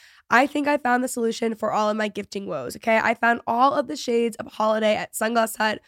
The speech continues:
where it's all about the magic of gifting. So no matter what they're into, you're bound to find something memorable thanks to their holiday selection that includes styles from the biggest brands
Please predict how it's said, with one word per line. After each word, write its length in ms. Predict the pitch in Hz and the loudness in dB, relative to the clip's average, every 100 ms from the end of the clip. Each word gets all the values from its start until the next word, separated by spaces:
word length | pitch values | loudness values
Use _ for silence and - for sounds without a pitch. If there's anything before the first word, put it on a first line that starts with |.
| _ - | _ 2
where 280 | 240 302 | 6 8
it's 120 | 320 - | 6 4
all 280 | 240 240 254 | 6 8 6
about 500 | 254 208 202 208 - | 4 2 2 2 -2
the 120 | 240 | -4
magic 500 | 220 196 196 202 202 - | -2 0 -2 -4 -8 -4
of 300 | 202 208 202 - | 0 0 -2 -6
gifting. 600 | - 208 - 139 117 - | -6 -6 -6 -8 -8 -10
So 380 | - - 214 214 | -6 0 0 0
no 120 | 220 | 0
matter 280 | 226 220 226 | 0 0 0
what 260 | 202 254 262 | 2 0 4
they're 140 | 294 | 2
into, 560 | 285 240 233 254 240 240 | 2 -2 -4 0 0 0
you're 160 | 220 214 | 0 0
bound 260 | 214 226 | 2 0
to 60 | 262 | -2
find 220 | 262 262 | -4 -4
something 260 | 269 269 269 | -6 -4 -2
memorable 640 | 214 220 220 214 214 214 - _ _ - | -2 0 -2 0 -2 -2 -8 _ _ -4
thanks 200 | 214 214 | -4 -2
to 100 | 254 | 0
their 120 | 269 | 0
holiday 300 | 214 208 208 | 0 -2 -2
selection 540 | 233 285 247 - 247 240 | -2 -2 -2 -2 -2 -2
that 120 | 220 | -2
includes 420 | 220 - 214 196 | -6 -6 -10 -8
styles 340 | - 202 202 - | -4 -4 -4 -6
from 100 | 208 | -10
the 80 | |
biggest 400 | 185 233 214 - | -8 -8 -8 -8
brands 320 | 226 220 214 | -4 -2 -2